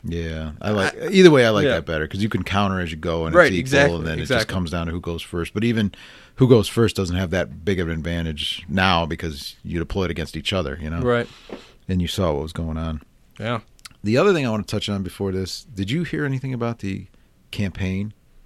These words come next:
Speaker 1: that's gonna be going on with this?
Speaker 2: I've seen rumors, yeah.
Speaker 1: I, I, Josh was telling me something that they're actually gonna have a campaign.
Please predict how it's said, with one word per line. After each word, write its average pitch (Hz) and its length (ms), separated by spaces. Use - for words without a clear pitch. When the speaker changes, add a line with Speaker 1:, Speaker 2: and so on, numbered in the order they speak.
Speaker 1:
that's 90 160
gonna 98 120
be 90 100
going 92 220
on 92 140
with 90 140
this? - 400
Speaker 2:
I've 175 160
seen 180 400
rumors, 127 420
yeah. 123 300
Speaker 1:
I, - 180
I, 131 80
Josh 135 320
was 101 140
telling 104 240
me 98 60
something 95 400
that 92 220
they're 107 220
actually 110 300
gonna 104 160
have 98 160
a 95 60
campaign. 101 760